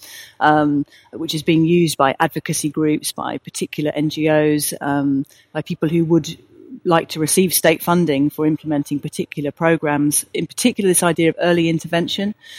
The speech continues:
which is that social welfare or social, um, interventions or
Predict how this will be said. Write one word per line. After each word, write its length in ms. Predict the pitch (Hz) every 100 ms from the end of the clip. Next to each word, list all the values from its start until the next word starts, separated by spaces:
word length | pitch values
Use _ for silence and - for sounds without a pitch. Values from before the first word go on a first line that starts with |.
| - -
which 180 | -
is 100 | 165
that 140 | 170 -
social 380 | - 185 165 160
welfare 460 | 165 165 - 156
or 100 | 151
social, 520 | - 185 165 160 147 -
um, 380 | 151 151 147 -
interventions 680 | - 156 156 170 156 156 147
or 140 | 156